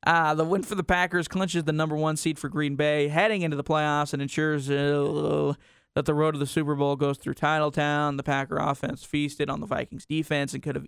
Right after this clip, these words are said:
easily been up by thirty at halftime. That part's actually true. Uh, the Vikings were without Kirk Cousins due to covid nineteen. He's not vaccinated. Thank you, Kirk. Uh, but they were worse than the Packers in basically every facet of the game. They were bad situationally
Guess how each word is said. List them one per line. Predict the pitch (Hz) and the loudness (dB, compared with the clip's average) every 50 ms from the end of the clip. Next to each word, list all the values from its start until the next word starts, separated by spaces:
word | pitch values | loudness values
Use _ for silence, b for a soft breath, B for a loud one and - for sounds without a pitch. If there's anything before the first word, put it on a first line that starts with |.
| - - | -10 -6
easily | 214 247 254 240 185 165 151 151 151 | -4 -2 -2 -2 -2 -2 -2 -2 -2
been | 135 143 139 | -2 -2 -2
up | 139 139 - | -2 -2 -2
by | 147 139 | -4 -4
thirty | - - 143 143 139 - | -2 -2 -2 -2 0 -2
at | - 139 | -4 -2
halftime. | 143 135 135 135 - 147 131 131 | -2 -2 -2 -2 -4 -4 -2 0
That | 135 143 143 143 | 0 0 0 0
part's | - - 143 131 - | 0 -2 -2 -2 -2
actually | - - - - - 143 - | -4 -4 -4 -4 -6 -6 -4
true. | - - 151 147 143 143 b b b b b b b b b | -2 -2 0 0 0 -2 b b b b b b b b b
Uh, | - 147 151 | 2 2 4
the | 143 143 | 4 2
Vikings | 139 170 185 175 156 165 160 147 | 2 2 2 2 0 -2 0 0
were | 156 151 | 0 0
without | 151 147 151 147 - - _ _ _ _ | 2 2 0 0 0 -4 _ _ _ _
Kirk | - 180 160 - | -4 -4 -2 0
Cousins | - 165 160 147 151 151 143 | 2 2 2 0 -2 -4 -2
due | - 160 | -2 -2
to | 147 | -2
covid | 147 - 160 139 135 | -2 -2 -2 -2 0
nineteen. | 139 135 127 - - 156 143 139 | 0 -2 -2 -2 -2 -2 -2 -2
He's | 135 - | -2 0
not | 139 135 131 | 0 0 0
vaccinated. | 131 139 139 135 131 - 151 135 135 135 135 131 131 b b b b b b _ | 2 0 0 0 0 0 0 0 2 0 0 -2 -4 b b b b b b _
Thank | _ - - 123 - | _ -2 -2 -2 -2
you, | 120 - | -4 -4
Kirk. | - - 147 143 139 - - - - _ _ _ _ _ _ | 0 2 2 2 2 0 -6 -14 -20 _ _ _ _ _ _
Uh, | - 135 139 135 131 131 | -2 0 2 2 2 0
but | 143 135 - | 0 -2 0
they | 143 | -2
were | 123 143 139 | -2 -2 -4
worse | 123 - 160 170 180 165 | 0 0 2 2 2 0
than | - 165 156 | -2 -2 -4
the | 143 | 0
Packers | - 143 139 139 143 - 147 147 139 - | 2 2 2 2 2 2 0 -2 0 -2
in | 139 139 | -2 0
basically | 131 180 220 214 - - 160 151 151 | 0 0 0 0 -2 -2 0 0 0
every | 147 139 151 | 0 0 -2
facet | 139 - 147 139 139 139 - 139 135 | 0 0 2 2 2 0 -2 -4 -4
of | 131 | -4
the | 131 | -2
game. | 131 143 143 143 143 143 139 135 - _ _ - | -2 -2 -2 -2 -2 -2 -4 -6 -10 _ _ -8
They | 127 | -8
were | 131 123 | -6 -4
bad | - 135 131 131 | -4 -4 -4 -4
situationally | - - 139 - 143 131 135 139 139 - - 139 135 139 139 131 | -6 -10 -10 -6 -4 -2 -2 -2 -4 -4 -6 -4 -4 -4 -4 -4